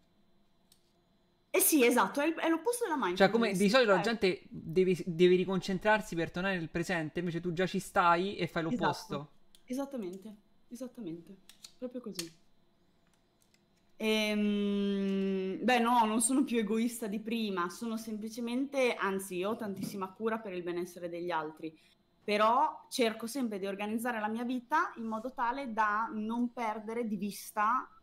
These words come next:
Speaker 2: il, il mio benessere mentale proprio, il mio benessere, il mio godermi la vita.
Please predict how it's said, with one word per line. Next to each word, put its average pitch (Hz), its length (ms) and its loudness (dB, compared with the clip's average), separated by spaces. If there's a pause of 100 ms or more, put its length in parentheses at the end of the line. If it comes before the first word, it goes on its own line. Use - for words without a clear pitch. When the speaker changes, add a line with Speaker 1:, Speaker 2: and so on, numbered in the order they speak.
Speaker 2:
il, 190 920 -6
il 208 80 -8
mio 262 140 -6
benessere 220 680 -8
mentale 202 640 -10
proprio, 185 400 -20
il 185 80 -20
mio 202 100 -20
benessere, 202 440 -20
il 196 60 -20
mio 208 100 -20
godermi 202 360 -10
la 185 100 -10
vita. 190 360 -20